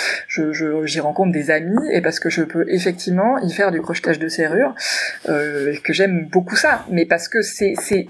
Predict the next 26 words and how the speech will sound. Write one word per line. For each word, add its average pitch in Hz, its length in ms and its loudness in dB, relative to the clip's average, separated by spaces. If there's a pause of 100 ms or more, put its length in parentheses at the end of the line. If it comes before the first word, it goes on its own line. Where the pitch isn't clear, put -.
(120)
pour 208 120 4
moi, 254 160 2
c'est - 140 -12
un 175 100 -8
peu 180 180 -2
pareil. 208 400 2
C'est-à-dire 165 380 -2
que, - 80 2
euh, 160 340 4 (580)
euh, - 480 2 (680)
le, 175 460 2
le, 170 720 0
je, - 220 -6
je - 100 0
pense 277 200 2
que 233 100 2
j'ai 196 220 4
aussi, 240 480 -2
euh, 170 440 4
écrit 247 400 -2
sur 180 300 -2
les 151 500 -4
hackers 156 520 2
parce 175 200 2
que, - 140 0
euh, 175 720 0